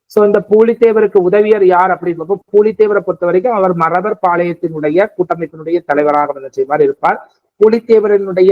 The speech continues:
பாளைய பகுதி என்னது இருக்கு? நெற்கட்டு செவல் அப்படிங்கிறது அவருடைய பாளைய பகுதி. பூலித்தேவருக்கு வந்து, பூலித்தேவரை அடக்குவதற்காக ஆங்கிலேயர்கள் எந்த கேப்டனை வந்து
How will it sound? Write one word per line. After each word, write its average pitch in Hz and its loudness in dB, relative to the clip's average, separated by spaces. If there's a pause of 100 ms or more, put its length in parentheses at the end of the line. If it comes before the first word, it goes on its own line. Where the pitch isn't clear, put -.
பாளைய 175 0
பகுதி 185 0
என்னது 160 -2
இருக்கு? 165 0 (340)
நெற்கட்டு 165 -4
செவல் 165 0
அப்படிங்கிறது 147 -4
அவருடைய 151 -2 (100)
பாளைய 139 0
பகுதி. 135 -2 (480)
பூலித்தேவருக்கு 214 2
வந்து, 196 0 (160)
பூலித்தேவரை 214 2
அடக்குவதற்காக 185 -2 (100)
ஆங்கிலேயர்கள் 185 -2
எந்த 190 -2 (640)
கேப்டனை 185 -2
வந்து 175 2